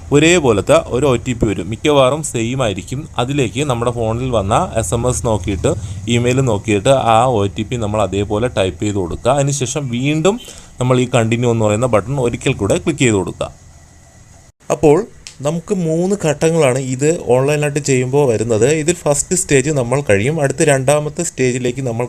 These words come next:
കടക്കുകയാണ്. അതായത് നമ്മുടെ അഡ്രസ്സ് വെരിഫിക്കേഷനാണ്.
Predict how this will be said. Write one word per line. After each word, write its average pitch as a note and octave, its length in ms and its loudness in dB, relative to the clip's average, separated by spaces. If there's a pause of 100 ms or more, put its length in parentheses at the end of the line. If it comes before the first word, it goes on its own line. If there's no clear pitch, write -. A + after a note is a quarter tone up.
കടക്കുകയാണ്. G#2 440 -2
അതായത് G#2+ 300 -4
നമ്മുടെ B2 400 0
അഡ്രസ്സ് A#2+ 400 -2
വെരിഫിക്കേഷനാണ്. A#2 960 -2